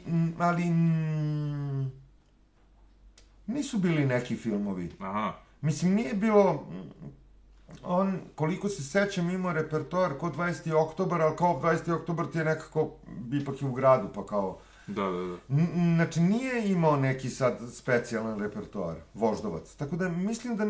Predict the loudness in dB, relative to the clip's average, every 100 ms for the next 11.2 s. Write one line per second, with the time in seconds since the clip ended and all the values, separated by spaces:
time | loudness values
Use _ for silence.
0 | 0 0 2 0 -2 0 0 -2 -4 0
1 | 0 -2 -6 -4 -4 -2 -4 -6 -8 -12
2 | -6 -4 -2 -2 -2 -2 -4 -12 -8 -6
3 | -4 -4 -4 -4 -6 -2 -4 -4 -6 -2
4 | -2 -2 -2 -2 -2 -2 -2 -4 -6 -6
5 | -8 -6 -8 -6 -8 -8 -14 -20 _ -12
6 | -4 -2 -2 -2 -4 -4 -6 -12 -20 -20
7 | -8 -6 -4 -4 -4 -6 -14 -12 -6 -4
8 | -4 -2 -2 -2 -6 -6 -6 -2 -4 -4
9 | -6 -8 -10 -6 -4 -2 -2 -2 -4 -6
10 | -6 -6 -4 -4 -8 -8 -6 -6 -4 -6
11 | -6 -10